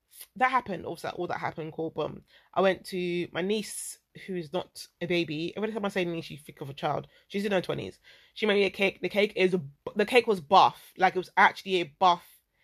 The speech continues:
cake. It was been a long time. So, so I went to the house, um, in the afternoon, and I got the cake, and I was like, "Thank you so much." Um, I blew out candles. I couldn't tell you the last time I blown out candles.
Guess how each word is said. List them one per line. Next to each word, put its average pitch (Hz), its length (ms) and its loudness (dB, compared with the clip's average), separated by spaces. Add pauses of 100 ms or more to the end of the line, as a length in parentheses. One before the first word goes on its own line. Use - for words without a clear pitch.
(260)
cake. 190 500 -2
It - 40 -4
was 196 140 0
been 190 100 -4
a 185 80 2
long 196 280 0
time. 196 340 0
So, - 200 -4
so 196 120 2
I 196 40 8
went 214 180 2
to 202 60 0
the 180 40 6
house, 160 320 2 (580)
um, 170 420 4
in 156 100 -4
the 160 80 0
afternoon, 170 840 0 (100)
and 156 140 2
I 156 40 -2
got - 140 -6
the - 60 -12
cake, 165 680 -2
and 160 100 -8
I 165 40 -6
was 156 60 -10
like, - 160 -6
"Thank 175 120 -12
you - 60 -20
so 160 140 -8
much." 156 560 -4 (380)
Um, 160 380 0
I 170 100 2
blew 202 140 2
out - 120 -2
candles. 185 580 2
I 190 40 -4
couldn't 226 260 0
tell 214 120 0
you 208 80 2
the 196 80 2
last 196 240 2
time 190 120 2
I 180 60 2
blown 175 240 2
out - 120 -2
candles. 160 600 -6